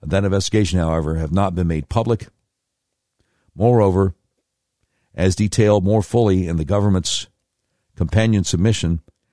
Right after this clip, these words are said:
that designation is appropriate given the nature of the documents at, at issue,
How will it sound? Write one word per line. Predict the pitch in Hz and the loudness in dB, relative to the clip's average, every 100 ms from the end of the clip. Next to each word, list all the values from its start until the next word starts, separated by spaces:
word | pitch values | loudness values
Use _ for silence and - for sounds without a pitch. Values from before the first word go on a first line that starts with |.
| _ _ | _ _
that | 90 90 | -4 -2
designation | 104 113 95 101 104 98 85 | 0 0 0 0 0 0 -2
is | 82 | -2
appropriate | - 120 - 87 | -2 0 0 -2
given | 76 98 90 | -2 -2 -2
the | |
nature | 90 101 - | 0 -2 -2
of | 82 | -4
the | 80 | -2
documents | 101 110 87 80 | -2 -2 -4 -6
at, | 71 80 - | -6 -8 -6
at | 92 92 | -4 -2
issue, | 107 - 82 | -2 0 -2